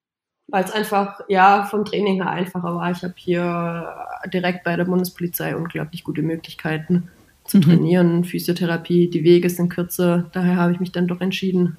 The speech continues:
Speaker 1: meine Heimat in Baiersbronn zu verlassen. Aber nichtsdestotrotz bin ich trotzdem noch Baiersbronnerin und komme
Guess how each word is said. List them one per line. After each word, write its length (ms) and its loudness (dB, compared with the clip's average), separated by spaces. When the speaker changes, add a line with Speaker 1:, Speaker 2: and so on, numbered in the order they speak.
Speaker 1:
meine 500 0
Heimat 340 -2
in 100 -2
Baiersbronn 560 -2
zu 100 -4
verlassen. 500 0
Aber 600 -2
nichtsdestotrotz 880 -6
bin 140 -4
ich 240 -8
trotzdem 420 -2
noch 140 0
Baiersbronnerin 760 -2
und 160 -8
komme 420 -6